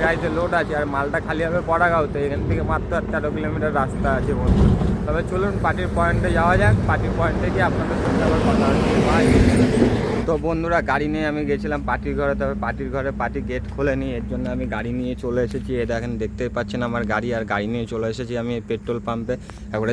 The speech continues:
যে হাইওয়ে আছে, ওই যে হাইওয়ের পাশে এই পেট্রোল পাম্প, এই পেট্রোল পাম্পে এসে এখন আমি রয়েছি বন্ধুরা। তবে এখান থেকে সকাল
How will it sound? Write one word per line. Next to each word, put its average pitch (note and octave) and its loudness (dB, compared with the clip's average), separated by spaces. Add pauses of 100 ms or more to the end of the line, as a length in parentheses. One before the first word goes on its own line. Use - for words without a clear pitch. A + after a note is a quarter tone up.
যে B2 2
হাইওয়ে A#2 -2
আছে, B2 -6
ওই A2+ -4
যে A#2 -4
হাইওয়ের A2 -4 (100)
পাশে A2 -4
এই A#2 -6
পেট্রোল B2 -4
পাম্প, C#3+ 0
এই G#2+ -8
পেট্রোল A2+ -6
পাম্পে A#2+ -4 (100)
এসে F3 0 (560)
এখন A#2+ -4
আমি B2 -2 (100)
রয়েছি A2+ -2 (120)
বন্ধুরা। G2 -6 (420)
তবে B2 -2
এখান C3 -4
থেকে D3+ -2 (100)
সকাল B2+ -6